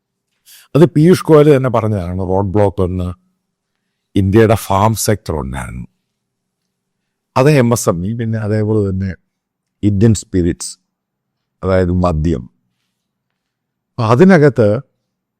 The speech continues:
നേരത്തെയുള്ള ധാരണയനുസരിച്ച് റെസിപ്രോക്കൽ എന്ന് പറഞ്ഞ് ഇരുപത്തിയഞ്ച് ശതമാനം കൊണ്ടുവരുന്നത്, ഇപ്പൊ നേരത്തെ ഇത്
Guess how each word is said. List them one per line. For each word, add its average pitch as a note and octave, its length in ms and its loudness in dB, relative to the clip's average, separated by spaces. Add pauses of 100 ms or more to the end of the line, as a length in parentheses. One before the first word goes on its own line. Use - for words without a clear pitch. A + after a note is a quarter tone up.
(840)
നേരത്തെയുള്ള E3 960 4
ധാരണയനുസരിച്ച് C3 960 0
റെസിപ്രോക്കൽ C#3 880 0
എന്ന് B2+ 140 -4
പറഞ്ഞ് A#2+ 240 -2
ഇരുപത്തിയഞ്ച് B2 580 0
ശതമാനം A2+ 580 -6
കൊണ്ടുവരുന്നത്, G2+ 720 0 (1600)
ഇപ്പൊ - 240 -6
നേരത്തെ D#3 640 4
ഇത് D#3 420 0